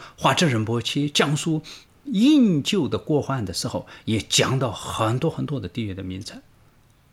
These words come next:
而这些都是一般人没有听过的。其实大家需要知道，就像《正法念处经》里面所说的那样，由于众生造业的状况无量无数，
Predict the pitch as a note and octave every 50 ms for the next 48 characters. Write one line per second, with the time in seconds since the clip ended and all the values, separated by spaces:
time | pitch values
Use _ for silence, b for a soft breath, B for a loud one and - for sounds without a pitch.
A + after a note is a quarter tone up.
0 | _ _ - G#3 G#3+ G#3+ - C#4 B3 - C#4+ C#4+ - F4+ F4+ D#4+ - - B2+ G#2
1 | G#2+ A#2 - - C#3+ A#2+ F#2+ F2+ F2+ F#2 G2 G2 E2+ F2 G2+ A#2 B2 - - -
2 | G2+ G2+ G2+ E3+ D#3+ - - - - _ _ _ _ _ _ _ _ _ _ _
3 | _ _ _ _ _ _ _ _ _ _ - - - F3 E3+ D3 - G#3+ G#3+ G#3+
4 | A3 A#3 A3+ B B B B _ _ - F#2 G2+ G2+ A2+ A2+ G#2 - B2 G#2+ F2+
5 | E2 D#2+ - - A#2 G#2 G2 F#2+ F#2+ - - - C#4+ B3+ - - A2 G2+ G#2 G#2+
6 | B B B B B B - - C#4+ B3+ F3+ D#3+ E3 C#3 B2 A2+ G#2 G2 G2 A2
7 | C#3 C#3+ - E3 D3 - - F3 F3 F3 F#3+ A3 F#3 F#3+ G#3+ F#3+ C#3 F#2+ - -
8 | - C4 A3 - - F#3 D#3 - - F3+ G#3 F#3+ - C3 C#3+ D3 - B B B
9 | B B C#3 F3+ A3+ G#3 F#3+ F3+ - - - - - - F#4+ F#4+ F#4+ F4+ D#4 B3+
10 | G#3 E3 - F3+ E3+ E3+ D3+ - F#3+ F3+ E3+ E3+ D#3 A2 F#2 F2 - - - -
11 | - B3 F#3 F3 E3+ D3+ - - - A2 F#2+ - - _ _ - B2+ C#3+ D#3 F#3+
12 | G#3 G3 F#3 E3+ D#3 C3 C3+ C3 A2 G2+ F#2+ F2 G2 B2 A#2+ - - - -